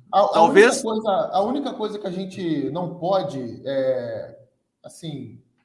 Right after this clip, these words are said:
Speaker 1: suportar, no meu modo de ver, é um debate de, de futebol que fica em torno do fulano de tal, é muito ruim, é pereba, tropeça na bola, ah, porque tem isso, porque tem aquilo.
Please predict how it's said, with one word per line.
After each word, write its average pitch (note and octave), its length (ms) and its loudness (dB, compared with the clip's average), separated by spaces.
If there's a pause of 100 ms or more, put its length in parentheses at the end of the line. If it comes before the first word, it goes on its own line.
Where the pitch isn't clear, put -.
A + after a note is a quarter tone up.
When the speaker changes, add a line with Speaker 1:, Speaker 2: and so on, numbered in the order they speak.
(540)
Speaker 1:
suportar, B3 920 2
no D#3+ 60 -8
meu E3 120 -4
modo D#3+ 240 -6
de D3 100 -10
ver, D#3 800 -8 (160)
é F#3 100 -2
um B3+ 220 -6
debate G3+ 540 2
de, D3 280 -14
de E3 100 -10
futebol E3 800 -6
que A#3+ 280 -10
fica A3+ 340 -14
em A#3 100 -10
torno G#3+ 320 -6
do G3+ 120 -14
fulano G#3 360 -10
de - 120 -16
tal, G#3 180 -2
é G#3 60 -2
muito A3+ 340 -4
ruim, F3+ 640 -8 (160)
é F#3 100 -2
pereba, F#3 760 4 (260)
tropeça G#3 480 0
na F3+ 140 -4
bola, D#3+ 760 -2
ah, A#3 140 0
porque A3 260 -8
tem G3 240 -6
isso, G#3+ 220 -10
porque - 180 -18
tem G3+ 140 -4
aquilo. F#3+ 640 -8